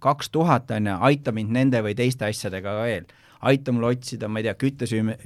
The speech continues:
küttesüsteemide lahendus või näe, vaata, mu küttesüsteemide lahendus on selline tavaliselt, kui ma maju ehitan. Äkki sa leiad kuskilt, äh, midagi soodsamat. Või sa võtad ise initsiatiivi, kuule, näita, mis katuseid sa kasutad, kuule, näita, mis,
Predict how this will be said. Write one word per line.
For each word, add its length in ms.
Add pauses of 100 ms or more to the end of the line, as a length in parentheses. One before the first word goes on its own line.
(120)
küttesüsteemide 760
lahendus 400
või 80
näe, 160
vaata, 240
mu 200
küttesüsteemide 760
lahendus 380
on 100
selline 400
tavaliselt, 440
kui 120
ma 80
maju 300
ehitan. 320 (580)
Äkki 300
sa 100
leiad 360
kuskilt, 600
äh, 140 (100)
midagi 240
soodsamat. 540 (300)
Või 120
sa 80
võtad 320
ise 240
initsiatiivi, 800
kuule, 320 (480)
näita, 160
mis 160
katuseid 480
sa 80
kasutad, 320
kuule, 240
näita, 320
mis, 240